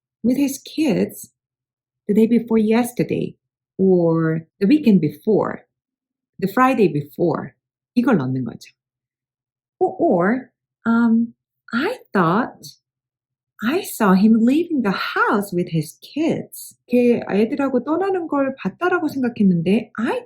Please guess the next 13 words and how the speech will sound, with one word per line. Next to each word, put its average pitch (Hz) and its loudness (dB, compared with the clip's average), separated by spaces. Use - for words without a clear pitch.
thought 165 -6
I 262 0
saw 180 -4
him 208 2
leaving 311 2
the 160 -4
house 247 -4
with 302 2
his - 0
kids 226 -2
the 233 -2
Friday 330 2
before 196 0